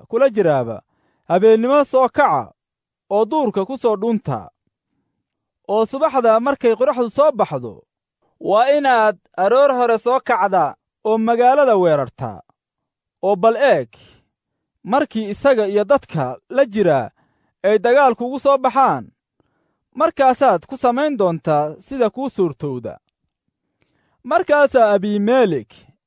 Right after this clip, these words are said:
iyo dadkii la jiray oo dhammu habeennimo kaceen, oo waxay soo gaadeen Shekem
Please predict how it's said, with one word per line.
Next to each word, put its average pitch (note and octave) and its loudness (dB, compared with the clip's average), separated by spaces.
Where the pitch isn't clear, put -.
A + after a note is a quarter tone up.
iyo F3+ 0
dadkii A#3+ -2
la C4 4
jiray D3 -6
oo A#3 0
dhammu C3 -2
habeennimo F#3+ -2
kaceen, A#2 -6
oo C4+ 0
waxay D4+ 2
soo D4 4
gaadeen F#3+ 2
Shekem D#3+ -2